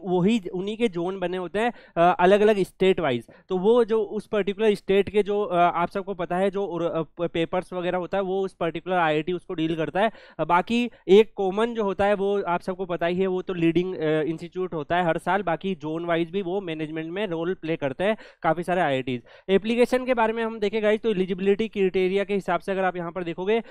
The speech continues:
तो, अ, एलिजिबिलिटी क्राइटेरिया में भी इन्होंने सारी डिटेल्स दे रखी है।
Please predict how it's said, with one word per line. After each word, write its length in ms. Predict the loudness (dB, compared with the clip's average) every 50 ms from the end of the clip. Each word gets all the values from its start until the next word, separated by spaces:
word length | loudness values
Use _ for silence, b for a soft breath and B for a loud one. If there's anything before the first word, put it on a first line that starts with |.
| B B B _
तो, 200 | 2 2 4 4
अ, 100 | 2 2
एलिजिबिलिटी 680 | 2 2 2 2 2 0 0 0 -2 -4 -4 -2 -2 -4
क्राइटेरिया 540 | 0 0 0 2 2 2 2 2 2 0 0
में 120 | -2 -4
भी 80 | -4 -6
इन्होंने 240 | -6 -4 -6 -6
सारी 300 | -2 0 0 2 2 2
डिटेल्स 380 | 0 0 -2 -2 -4 -4 -4 -6
दे 80 | -4 -4
रखी 240 | -4 -4 -2 0
है। 180 | 0 2 0 0